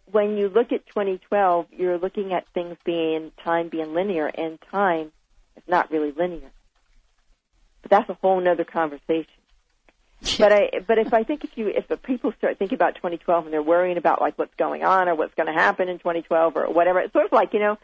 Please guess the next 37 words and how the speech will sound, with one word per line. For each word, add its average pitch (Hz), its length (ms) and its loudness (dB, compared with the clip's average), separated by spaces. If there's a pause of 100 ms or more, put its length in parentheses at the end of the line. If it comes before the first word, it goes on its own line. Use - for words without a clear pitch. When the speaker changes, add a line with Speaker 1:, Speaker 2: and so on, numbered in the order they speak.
(220)
Speaker 1:
when 208 120 2
we 202 140 2
went 196 300 0
to 208 100 0
the, 175 320 2
what 226 100 2
was 202 140 0
it, 156 100 -6
the 175 80 -6
year 185 220 0
two 185 180 -10
thousand, 185 500 2 (320)
and 180 120 -8
people 214 260 2
were, 190 60 6
like, 175 180 2
were 180 80 2
worrying 196 640 0
about 170 300 2
what 175 100 4
was 175 80 2
Speaker 2:
Yeah. 302 160 8
Speaker 1:
gonna - 180 -4
go 170 140 -2
on. - 140 -8
Nothing 415 320 -2
happened. 370 520 -2 (120)
I - 80 0
mean, 214 160 -2
we 254 80 0
just 269 140 -4
went 285 100 6
Speaker 2:
Right. 311 100 6
Speaker 1:
into 254 140 -4
another 320 280 0
year, 359 380 2 (100)
okay? - 320 0